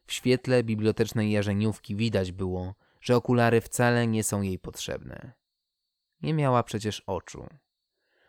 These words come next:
Długie palce zginały się i prostowały rytmicznie.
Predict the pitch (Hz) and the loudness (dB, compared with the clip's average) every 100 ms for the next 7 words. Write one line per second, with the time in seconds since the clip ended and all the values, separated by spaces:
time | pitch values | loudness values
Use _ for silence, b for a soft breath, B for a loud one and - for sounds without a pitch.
0 | _ 110 123 120 117 117 117 107 - - | _ 2 2 4 2 4 4 4 0 -6
1 | 95 95 104 110 113 113 113 117 104 - | -6 -4 -2 2 4 4 2 0 -2 0
2 | 107 - 104 101 98 95 92 - 87 - | -2 -2 -2 0 0 -2 -6 -10 -10 -10
3 | - 67 - | -12 -14 -16